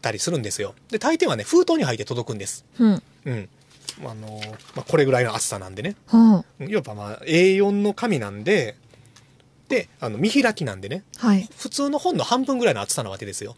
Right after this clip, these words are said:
Speaker 2: うんうん。
Speaker 1: で、あの、封筒で届くんですけれども、今回これに関しては、小包で届きましたね。
Speaker 2: 封筒じゃなくて、
Speaker 1: うん。小包。
Speaker 2: ゆ-、郵便じゃない。
Speaker 1: うん。で、届いたのがこの厚さ。オッペンハイマーという。
Speaker 2: オッ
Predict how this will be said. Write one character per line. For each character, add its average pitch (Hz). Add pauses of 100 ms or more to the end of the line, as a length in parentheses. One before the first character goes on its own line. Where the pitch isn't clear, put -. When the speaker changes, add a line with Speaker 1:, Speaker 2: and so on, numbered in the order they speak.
Speaker 2:
う 233
ん 208
う 208
ん。 -
Speaker 1:
で、 196
あ 120
の、 110
封 226
筒 220
で 185
届 196
く 180
ん -
で 101
す -
け -
れ 104
ど 110
も、 113
今 262
回 104
こ -
れ 202
に 196
関 127
し -
て 104
は、 107 (720)
小 185
包 233
で 107
届 107
き 104
ま 98
し -
た 110
ね。 156 (400)
Speaker 2:
封 294
筒 294
じ 262
ゃ 320
な 302
く 196
て、 196
Speaker 1:
う -
ん。 - (140)
小 240
包。 175 (400)
Speaker 2:
ゆ-、 294
郵 -
便 254
じ 247
ゃ 254
な 233
い。 -
Speaker 1:
う 165
ん。 120 (140)
で、 269
届 165
い 135
た -
の 151
が 202
こ -
の 254 (140)
厚 -
さ。 - (840)
オ 202
ッ 208 (140)
ペ 208
ン 190
ハ -
イ 160
マ 131
ー -
と -
い - (100)
う。 - (360)
Speaker 2:
オ -
ッ -